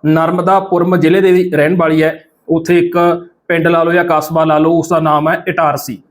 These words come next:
ਇੱਥੋਂ ਪ੍ਰੀਤੀ ਰਜਕ ਨੇ ਆਪਣੇ ਕੈਰੀਅਰ ਦੀ ਸ਼ੁਰੂਆਤ ਕੀਤੀ ਸੀ।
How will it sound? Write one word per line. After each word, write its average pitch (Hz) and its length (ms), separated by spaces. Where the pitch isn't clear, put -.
ਇੱਥੋਂ 202 340
ਪ੍ਰੀਤੀ 196 340
ਰਜਕ 175 260
ਨੇ 175 360
ਆਪਣੇ 180 320
ਕੈਰੀਅਰ 160 420
ਦੀ 165 160
ਸ਼ੁਰੂਆਤ 180 380
ਕੀਤੀ 123 240
ਸੀ। - 160